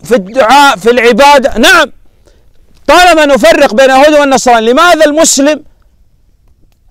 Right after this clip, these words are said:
لا نستطيع أن نفرق بينه وبين اليهود والنصارى؟ لا بد أن نفرق.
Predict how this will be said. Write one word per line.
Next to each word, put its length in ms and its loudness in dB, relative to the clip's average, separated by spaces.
لا 400 2
نستطيع 480 0
أن 100 -6
نفرق 420 0
بينه 260 2
وبين 240 0
اليهود 340 0
والنصارى؟ 420 -6
لا 140 2
بد 200 0
أن 80 -2
نفرق. 280 -2